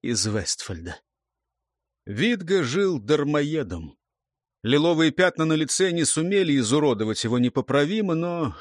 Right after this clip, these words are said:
обожженные руки ни лопаты, ни меча не держали. Только ложку, больше ничего. Люд без него вспахал и засеял маленькое поле, а перед тем задобрил богов, срубив голову пестрому петуху. Без Витги вскопали огород,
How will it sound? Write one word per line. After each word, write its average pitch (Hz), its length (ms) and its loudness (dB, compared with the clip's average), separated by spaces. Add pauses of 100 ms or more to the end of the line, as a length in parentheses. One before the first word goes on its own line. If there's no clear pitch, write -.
обожженные 160 680 2
руки 175 360 2
ни 165 220 2
лопаты, 180 640 0
ни 117 160 0
меча 139 480 -2 (420)
не 113 180 0
держали. 90 560 -4 (280)
Только 214 340 2
ложку, 208 500 -2 (300)
больше 120 320 0
ничего. 120 460 0 (800)
Люд 202 280 4
без 180 260 2
него 220 280 4
вспахал 165 520 2
и 120 40 0
засеял 127 420 2
маленькое 117 540 2
поле, 190 460 0 (400)
а 117 160 2
перед 156 340 2
тем 190 280 2
задобрил 123 520 2
богов, 127 520 -2
срубив 151 420 -2
голову 135 400 2
пестрому 131 520 -2
петуху. 123 560 -4 (540)
Без 180 300 0
Витги 214 420 0
вскопали 110 520 0
огород, 123 460 0